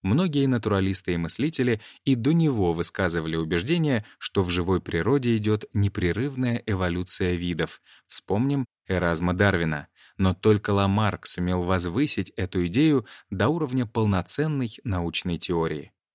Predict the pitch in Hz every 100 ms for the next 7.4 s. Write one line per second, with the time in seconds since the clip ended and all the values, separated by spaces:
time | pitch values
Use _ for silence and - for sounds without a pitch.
0 | _ _ _ _ _ _ - - 165 165
1 | 147 127 - 127 170 147 135 113 107 110
2 | 104 98 90 87 85 92 87 95 98 -
3 | 92 87 92 90 92 - - - 90 87
4 | 98 90 87 85 82 113 107 85 - -
5 | _ - 87 - 175 165 131 120 101 92
6 | - 90 82 - - - 85 82 80 -
7 | 85 78 - -